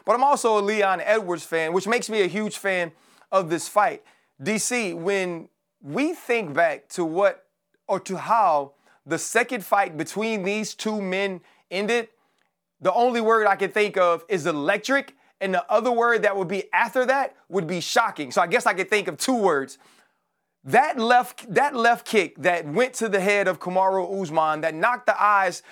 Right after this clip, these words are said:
to the back of his skull, was something that no one expected, came out of nowhere, and I think Kamaru Usman thought that as well. And a guy who had dominated that entire fight as a champion, for him to lose that way,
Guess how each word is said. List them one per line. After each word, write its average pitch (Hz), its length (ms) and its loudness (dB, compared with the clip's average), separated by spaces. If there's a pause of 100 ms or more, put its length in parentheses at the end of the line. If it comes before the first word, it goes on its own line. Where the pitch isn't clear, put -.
(160)
to 208 140 2
the 170 120 0
back 196 360 -2
of 180 120 0
his 190 200 0
skull, 185 480 0 (240)
was 180 180 -2
something 254 360 0
that 185 120 0
no 185 220 2
one 254 260 0
expected, 247 600 -2 (240)
came 247 340 0
out 220 140 4
of 185 120 -2
nowhere, 240 540 0 (160)
and 202 100 0
I 233 60 4
think 240 260 -2
Kamaru 220 640 0
Usman 190 360 0
thought 214 260 4
that 190 140 2
as 165 180 0
well. 185 280 0 (220)
And 226 140 2
a 202 80 2
guy 240 480 2 (280)
who 247 140 2
had 180 340 2
dominated 240 800 2
that 208 200 2
entire 226 560 0
fight 208 360 0 (300)
as 180 160 0
a 185 60 0
champion, 156 480 -2
for 175 160 -4
him 240 200 0
to 254 140 -2
lose 233 340 -2
that 214 220 4
way, 202 260 0